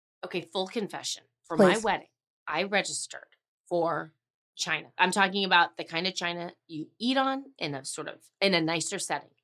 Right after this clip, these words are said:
Speaker 1: like for an event.
Speaker 2: We're taking out the good china. I can hear it in my head.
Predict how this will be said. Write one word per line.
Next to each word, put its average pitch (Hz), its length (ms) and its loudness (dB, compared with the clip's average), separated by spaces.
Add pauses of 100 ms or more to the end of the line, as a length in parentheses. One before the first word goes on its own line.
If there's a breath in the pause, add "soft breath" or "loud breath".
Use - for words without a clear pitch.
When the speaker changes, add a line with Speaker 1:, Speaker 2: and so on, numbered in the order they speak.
Speaker 1:
like 165 160 -6
for 160 140 0
an 165 80 0
event. 160 400 -6 (240)
Speaker 2:
We're 208 80 8
taking 262 300 10
out 254 160 12
the 262 60 10
good 233 200 10
china. 175 400 6 (280)
I 196 80 10
can 233 140 10
hear 277 220 12
it 269 80 12
in 262 120 10
my 254 120 12
head. 214 280 10